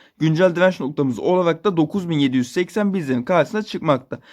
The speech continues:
Zaten dokuz bin yedi yüz seksen önemli bir direnç noktası diye niye söylüyorum? Tekrarlıyorum bu videoda da, bakın. Ee, burada aşamamış. Bakın, birincisi burası. İkincisi burası. Bakalım üçüncüsünü aşabilecek mi?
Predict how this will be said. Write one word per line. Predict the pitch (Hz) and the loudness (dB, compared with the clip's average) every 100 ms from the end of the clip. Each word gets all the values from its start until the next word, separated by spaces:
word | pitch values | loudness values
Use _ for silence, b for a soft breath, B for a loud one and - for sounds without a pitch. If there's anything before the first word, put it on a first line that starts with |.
| B | B
Zaten | - 185 208 202 | 2 4 4 2
dokuz | 165 165 202 | 0 0 -2
bin | 196 | -2
yedi | 180 185 | -2 -2
yüz | 160 - | -4 -2
seksen | 170 214 208 | -2 -2 -4
önemli | 147 147 160 196 | -2 0 0 -2
bir | 180 | -4
direnç | 165 180 180 | -4 -4 -4
noktası | 185 - 175 170 | -8 -8 -10 -4
diye | 170 165 | -2 0
niye | 170 202 | 0 -2
söylüyorum? | - 139 120 117 175 b b b | -2 -2 0 -2 -4 b b b
Tekrarlıyorum | - 160 170 170 180 190 147 | 0 0 4 4 4 2 2
bu | 120 | 2
videoda | 117 117 151 | 2 0 0
da, | 185 | 2
bakın. | 175 123 107 b b b _ | 0 0 -8 b b b _
Ee, | 120 120 123 120 120 117 123 | 2 4 6 6 4 2 0
burada | 180 208 160 202 - | 0 2 2 2 4
aşamamış. | 151 151 175 151 117 - 139 | 4 4 2 2 0 -4 -6
Bakın, | 123 110 - 139 | -6 -8 -10 -6
birincisi | 139 131 139 147 | -2 -4 -6 -6
burası. | 135 117 - - b b b - | -4 -4 -8 -16 b b b -8
İkincisi | 147 - 175 170 147 123 | -4 0 0 0 0 4
burası. | 175 185 175 190 156 | 4 4 2 -2 0
Bakalım | 156 185 214 - | 0 2 0 0
üçüncüsünü | 160 - 180 170 202 | -4 -2 -4 0 2
aşabilecek | 185 165 180 160 156 151 - | 4 4 2 2 2 -2 -4
mi? | - | -8